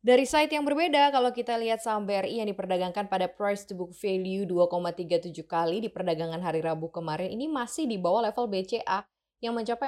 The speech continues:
empat koma satu kali. Jadi dalam jangka pendek, arah pergerakan saham B R I secara tidak langsung akan dikendalikan juga oleh harga right issue-nya yang akan di, eh, rencanakan begitu ya. Kendati demikian, ke depan potensi harga B R I ini pasti akan lebih baik dan lebih terdongkrak. Apalagi sekarang udah koreksi ya, lumayan.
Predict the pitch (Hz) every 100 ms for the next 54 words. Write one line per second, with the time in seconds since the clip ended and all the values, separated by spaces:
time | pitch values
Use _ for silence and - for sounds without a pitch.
0 | 247 240 - 208 196 202 180 180 160 147
1 | 139 143 170 240 214 196 185 185 190 175
2 | 175 175 202 - 196 190 170 - - 175
3 | - 170 165 156 156 - 208 214 196 190
4 | 190 202 180 180 180 277 285 _ _ _
5 | 214 247 247 226 214 208 226 220 190 233
6 | 220 220 240 208 214 220 - 226 - 285
7 | 294 269 220 208 214 208 208 208 _ _
8 | _ _ _ 214 214 220 247 233 285 -
9 | 240 190 160 160 165 190 233 220 196 202
10 | 196 196 240 269 226 208 254 240 214 202
11 | 220 208 185 180 175 196 254 262 240 254
12 | 226 214 190 196 180 202 196 190 180 180
13 | 170 165 160 156 156 139 - - 156 180
14 | - 185 202 175 170 160 - 233 208 175
15 | 196 170 156 165 190